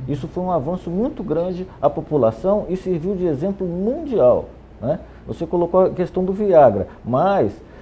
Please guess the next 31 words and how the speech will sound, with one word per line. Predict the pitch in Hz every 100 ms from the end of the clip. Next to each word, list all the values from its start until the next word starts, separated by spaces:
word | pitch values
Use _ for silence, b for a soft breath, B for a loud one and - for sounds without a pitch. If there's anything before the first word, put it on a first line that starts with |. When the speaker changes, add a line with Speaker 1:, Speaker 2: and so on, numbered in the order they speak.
| B -
Speaker 2:
essa | 165 202
experiência | 190 - 185 156 160 160 120
brasileira | 156 190 185 165 135 139 123
no | 156
passado, | 143 127 - 180 170 127 98 -
principalmente | - 220 220 185 170 135 156 147
na | 131
questão | 135 131 - 131 117
da | 117
quebra | - - 180 180 113 95 85 B B -
da, | 117
da, | - 110 117
das | - 110 117
patentes, | - 131 127 156 175 113 - - - B B
a | - 117
bem | 110 196 214
do | 147
serviço | 147 135 123 123 -
público, | 104 - 175 147 104 - - - - - - - - - -
né, | 117 185 - -
de, | 113 120
do, | 110 135
de | 156 120
medicamentos, | 185 175 143 147 110 156 214 - 95 - - - - - - - -
eu | 165 214 180
acho | 139 190 208
que | 202 -
foi | - 202
aberto | 214 202 151 226 269
esse | 196 -
canal | - 139 135 135 170 220